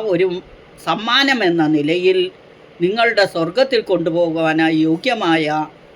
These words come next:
ഈ അപൂർവ സുന്ദരി രത്നങ്ങളെ സന്തോഷപൂർവ്വം ഏറ്റുവാങ്ങിയാലോ എന്ന് പറഞ്ഞ് ഉർവശിയെയും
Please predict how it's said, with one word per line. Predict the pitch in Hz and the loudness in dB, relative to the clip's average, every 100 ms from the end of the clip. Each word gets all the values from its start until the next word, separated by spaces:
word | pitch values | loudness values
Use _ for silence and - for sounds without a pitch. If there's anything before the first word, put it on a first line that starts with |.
| - | -10
ഈ | 170 190 196 - 143 | -4 0 -2 -4 -8
അപൂർവ | 143 220 254 277 269 254 | -4 -2 2 2 4 2
സുന്ദരി | - 175 160 170 175 180 | 2 0 0 0 0 0
രത്നങ്ങളെ | 165 165 165 170 165 156 156 | 0 -4 -2 -2 0 0 -2
സന്തോഷപൂർവ്വം | - 151 175 233 247 196 160 156 156 160 | -4 -6 -2 -2 -2 -4 -6 -6 -4 -4
ഏറ്റുവാങ്ങിയാലോ | 147 165 151 147 147 143 143 151 | -6 -4 -4 -4 -4 -4 -4 -6
എന്ന് | 151 175 | -4 -2
പറഞ്ഞ് | 185 156 156 165 202 262 - - - - | -2 -2 -2 0 -2 -4 -8 -20 -20 -2
ഉർവശിയെയും | 185 208 269 262 - 180 160 156 156 247 | 2 4 4 2 2 0 2 4 2 2